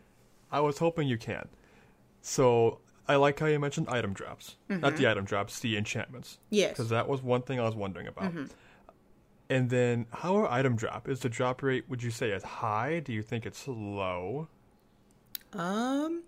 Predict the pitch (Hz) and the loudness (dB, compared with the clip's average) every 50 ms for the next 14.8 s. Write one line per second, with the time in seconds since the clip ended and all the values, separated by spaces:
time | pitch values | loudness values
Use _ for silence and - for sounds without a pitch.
0 | _ _ _ - - - - - - - - _ _ _ _ - - - 226 277 | _ _ _ -20 -20 -20 -20 -20 -20 -20 -20 _ _ _ _ -10 -6 -4 -2 0
1 | 320 339 339 - 127 120 - - 147 151 156 - - - 135 135 135 135 135 - | -2 -2 -2 -2 -4 -4 -2 -2 0 0 0 -2 -2 -4 -4 -4 -4 -4 -4 -4
2 | 139 127 131 123 120 117 123 120 117 - 113 110 113 113 107 107 104 104 107 107 | -4 -2 0 0 0 0 -2 -4 -4 -2 -2 -2 -2 -2 -2 -2 -2 0 0 0
3 | 107 104 101 - 101 104 104 107 101 101 95 95 101 - 104 95 95 95 95 95 | -2 -4 -4 -4 -4 -4 -4 -4 -4 -2 -4 -4 -4 -4 -4 -6 -4 -6 -8 -8
4 | - - - - 104 - - - - - - 98 95 95 - - - - - - | -10 -12 -10 -8 -8 -8 -10 -12 -10 -6 -4 -4 -4 -4 -6 -10 -14 -14 -14 -14
5 | - - - - - - 226 233 240 202 165 165 165 180 - - - - 220 226 | -16 -18 -20 -20 -14 -6 -2 0 2 2 2 2 0 0 -4 -4 -2 2 2 4
6 | 233 233 226 226 226 220 220 214 214 214 - - - - - - - - - - | 4 4 6 6 4 4 4 2 0 -4 -8 -16 -20 -20 -20 -20 -20 -8 -4 -4
7 | - - - - - - - - - - - - - - - - _ - _ _ | -4 -4 -6 -18 -20 -20 -20 -20 -20 -20 -20 -20 -20 -20 -20 -20 _ -20 _ _
8 | _ _ _ _ _ _ _ - - - 208 196 175 156 143 131 110 90 - - | _ _ _ _ _ _ _ -4 0 2 2 4 2 2 0 -2 -4 -6 -8 -12
9 | - - - - - - - - - - - - - - - - - 196 202 - | -14 -16 -14 -14 -12 -12 -12 -12 -14 -14 -18 -20 -20 -18 -8 -4 -2 -2 2 2
10 | 247 240 240 262 262 254 - - 214 196 185 156 - 175 185 196 208 214 - - | 2 2 4 2 0 2 4 6 6 6 6 4 2 2 2 2 0 0 0 0
11 | 127 135 - - - - - - 185 180 175 180 185 180 - - - 202 185 180 | 0 0 0 -4 -8 -6 -2 -2 0 2 4 4 4 2 0 -2 0 2 4 4
12 | 180 160 - - 170 160 156 - - - - 160 165 170 170 160 165 151 147 151 | 4 2 0 0 0 0 0 -2 -4 -2 -2 0 0 -2 -2 -2 -2 -2 -2 -2
13 | - - 175 156 - - 165 - 165 160 165 - 151 147 151 156 156 156 151 - | -4 -4 -2 -2 0 0 -2 0 0 -2 0 2 2 2 2 2 0 -2 -4 -2
14 | - 160 160 170 170 165 165 165 165 160 - 139 127 135 160 | 0 2 2 2 0 0 -2 -2 0 0 2 2 2 0 -2